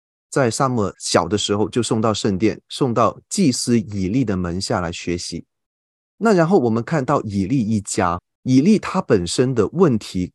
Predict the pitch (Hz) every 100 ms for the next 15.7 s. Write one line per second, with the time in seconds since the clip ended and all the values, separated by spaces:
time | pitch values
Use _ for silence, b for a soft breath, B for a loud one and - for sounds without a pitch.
0 | - - 92 101 117 110 82 80 85 101
1 | - _ _ - 175 147 127 90 127 -
2 | 123 110 101 - 113 - 113 - 104 120
3 | 131 123 95 87 - 82 90 90 90 -
4 | _ _ _ _ 160 156 151 117 101 98
5 | 110 117 98 92 120 90 87 110 87 87
6 | 78 87 87 87 92 - - _ - 104
7 | 165 156 113 - 90 90 92 101 127 127
8 | 127 117 - 92 92 98 101 110 104 92
9 | 147 113 - 101 87 - 143 101 - 131
10 | 131 123 110 95 87 87 87 69 92 -
11 | 101 78 - 90 - _ _ _ _ _
12 | - 202 226 208 180 139 160 120 87 101
13 | - 107 110 - 208 190 139 95 135 123
14 | - 139 139 - 120 117 139 101 120 -
15 | 92 85 110 127 104 117 107